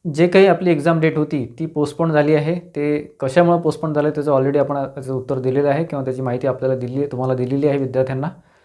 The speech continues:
की त्यामध्ये एक याचिका दाखल झाल्यामुळं किंवा मग जे काही कोर्ट केस सुरू झाल्यामुळं,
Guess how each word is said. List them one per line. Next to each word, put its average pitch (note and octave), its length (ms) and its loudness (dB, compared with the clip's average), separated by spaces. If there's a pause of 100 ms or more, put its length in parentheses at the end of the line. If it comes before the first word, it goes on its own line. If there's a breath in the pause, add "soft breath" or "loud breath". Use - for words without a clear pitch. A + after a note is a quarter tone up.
(340 soft breath)
की D#3 380 0
त्यामध्ये D3+ 520 2
एक D#3 220 -6
याचिका C#3 640 0
दाखल C3+ 340 -2
झाल्यामुळं C3+ 440 -2
किंवा C3 220 -6
मग C3 80 -4
जे B2+ 140 -4
काही C3+ 160 -2
कोर्ट C3 240 -2
केस C#3 320 -4
सुरू C#3 220 -6
झाल्यामुळं, B2+ 440 -2